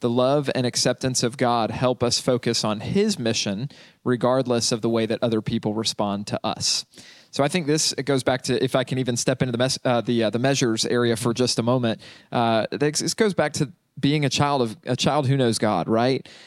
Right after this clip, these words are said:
Uh, if you're confident and comfortable in your identity as a child of the Father,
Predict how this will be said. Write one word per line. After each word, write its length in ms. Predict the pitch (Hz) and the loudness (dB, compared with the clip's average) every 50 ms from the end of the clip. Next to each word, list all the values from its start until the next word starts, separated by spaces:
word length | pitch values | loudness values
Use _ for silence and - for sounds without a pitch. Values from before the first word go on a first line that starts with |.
| - _ | -20 _
Uh, 280 | - 127 123 123 120 - | -2 0 2 2 2 2
if 220 | - 139 131 - 156 | 2 0 0 2 2
you're 160 | 175 214 220 | 2 2 2
confident 720 | - - - 143 127 139 147 - - 151 156 156 151 131 - | -2 -2 -2 0 0 0 -2 0 0 0 2 2 0 0 -2
and 180 | 127 117 110 | -4 -4 -4
comfortable 640 | - - 139 131 131 - 143 131 131 139 139 135 - | -2 -2 -2 -2 0 0 -2 0 2 2 2 2 2
in 140 | 120 113 | 0 -2
your 280 | 110 110 117 127 139 139 | 0 2 2 2 4 2
identity 560 | 131 127 123 110 117 113 113 117 123 127 127 | 2 0 0 0 0 0 0 0 0 2 2
as 120 | 120 110 110 | 2 0 0
a 60 | 110 | -2
child 300 | - - 110 107 113 110 | -2 0 0 0 0 -2
of 60 | 107 | -2
the 80 | 110 107 | -4 -4
Father, 540 | - - 110 110 110 113 113 117 123 131 | -2 -2 -2 0 0 0 0 0 -2 -4